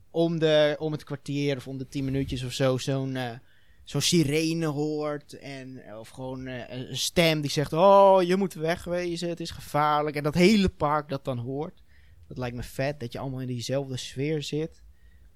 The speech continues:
En, ehm, binnen die scare zones dat er een, eh, paar show-elementjes zijn. Ehm,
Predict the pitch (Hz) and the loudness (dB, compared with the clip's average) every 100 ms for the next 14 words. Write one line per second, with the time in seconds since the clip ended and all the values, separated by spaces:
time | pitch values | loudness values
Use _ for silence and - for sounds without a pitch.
0 | - - - - - - - - - - | -20 -20 -20 -20 -20 -20 -20 -20 -14 -6
1 | 131 127 131 127 123 123 120 - - 160 | -4 -4 -4 -4 -4 -6 -10 -16 -2 0
2 | 190 180 147 - 135 139 139 120 117 123 | 2 -2 -2 -4 -2 0 0 -4 -8 -10
3 | 151 143 135 135 127 - 123 123 123 - | -8 -4 -4 -2 -6 -6 -8 -8 -10 -14
4 | 113 117 117 98 - 135 - - 175 165 | -16 -12 -12 -10 0 0 0 -2 4 6
5 | 135 131 117 113 117 - 110 - 95 113 | 4 -2 -4 -6 -6 -8 -14 -10 -8 -8
6 | 185 - - - - - - - 117 120 | -10 -14 -20 -20 -20 -20 -20 -16 -8 -6
7 | 120 120 120 | -4 -4 -4